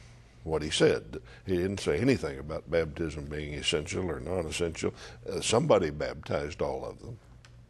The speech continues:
Now, what this person has done by saying, "Paul wasn't called to baptize, so baptism's not a mean of salvation," that's a logical fallacy.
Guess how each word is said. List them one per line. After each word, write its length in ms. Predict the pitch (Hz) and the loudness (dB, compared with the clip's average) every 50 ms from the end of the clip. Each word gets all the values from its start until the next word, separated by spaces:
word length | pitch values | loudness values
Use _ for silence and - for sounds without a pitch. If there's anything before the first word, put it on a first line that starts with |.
| - - - - - - - - - | -20 -20 -20 -20 -18 -16 -12 -2 0
Now, 120 | 87 80 | 2 4
what 160 | - 107 214 | 6 4 4
this 140 | - 123 113 | 4 0 0
person 360 | - - 117 120 107 - 98 | 4 6 6 6 6 4 2
has 140 | 85 85 85 | 2 2 4
done 380 | 92 110 123 113 85 87 87 - - - - - - - - - - - | 6 8 8 8 8 6 4 0 -6 -14 -14 -14 -16 -16 -18 -18 -14 0
by 200 | - 95 90 85 | 4 4 4 4
saying, 560 | - - 98 95 95 92 90 90 80 78 78 - | 6 8 8 8 8 8 6 4 0 -4 -6 0
"Paul 260 | - 101 107 120 113 | 4 6 6 8 8
wasn't 300 | 110 101 90 92 - - | 8 6 6 2 -2 2
called 260 | - 90 85 82 80 | 4 6 6 6 4
to 60 | 80 80 | 2 0
baptize, 680 | 80 78 78 73 73 - 80 71 71 73 78 82 - - - - - - - - - - - - | 0 0 0 -2 -2 -2 -2 -2 -2 -2 -4 -6 -8 -10 -14 -20 -20 -20 -20 -20 -20 -20 -14 -8
so 260 | - - 101 90 87 | 0 4 6 6 6
baptism's 680 | 82 80 101 98 98 90 - 101 98 85 87 85 82 92 | 4 4 4 4 4 4 4 2 2 4 2 -2 0 4
not 160 | 101 92 90 | 4 4 4
a 40 | 87 | 4
mean 200 | 85 87 85 80 | 2 0 0 0
of 80 | 78 | -2
salvation," 560 | - - 85 85 90 87 98 101 90 80 76 - - - - - - - - | 0 2 4 4 4 4 4 2 2 0 -6 -10 -16 -20 -20 -20 -20 -12 -6
that's 220 | 92 98 101 - 107 | -6 -4 2 4 4
a 100 | 98 92 | 4 6
logical 600 | 92 98 101 107 107 110 107 92 - 95 92 85 | 4 4 4 4 2 2 -2 0 2 2 2 2
fallacy. 640 | - - 101 95 92 76 69 76 - - - - | 4 4 6 6 6 4 2 0 -2 -2 -2 -4